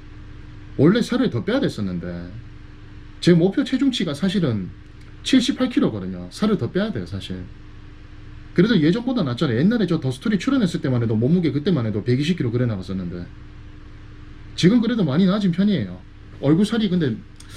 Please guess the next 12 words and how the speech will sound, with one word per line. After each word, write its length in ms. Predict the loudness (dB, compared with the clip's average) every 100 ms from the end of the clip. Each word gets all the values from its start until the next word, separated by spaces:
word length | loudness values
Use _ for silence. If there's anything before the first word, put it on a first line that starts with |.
| -16 -4
생각보다 400 | 2 4 2 0
많이 180 | 0 0
안 80 |
빠져가지고, 520 | -2 -2 -2 0 0 0
저는, 300 | -2 -6 -10 -14 -16 -16 -10 0
어, 220 | 2 4
이게, 180 | 2 2
이게 280 | 2 0 0
지금요, 300 | 2 2 0
빨리 200 | -2 -2
빠져야 260 | -2 0 -2
되는데. 380 | -4 -8 -10